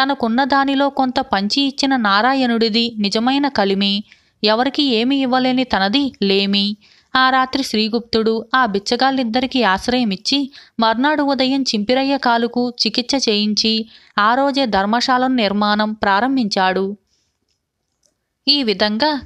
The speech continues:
కలిమి లేమి అనే ఈ కథ సమాప్తమైంది. ఈ కథను రాసిన వారు ప్రత్తిపాటి రామకృష్ణారావు. మరొక కథ జందెం బరువు.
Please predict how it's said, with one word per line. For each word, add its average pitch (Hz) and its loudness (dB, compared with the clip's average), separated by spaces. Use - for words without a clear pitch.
కలిమి 262 0
లేమి 247 0
అనే 262 -2
ఈ 254 0
కథ 214 -2
సమాప్తమైంది. 202 -2
ఈ 269 0
కథను 254 -2
రాసిన 262 0
వారు 208 0
ప్రత్తిపాటి 240 -2
రామకృష్ణారావు. 202 0
మరొక 277 4
కథ 247 2
జందెం 254 2
బరువు. 202 2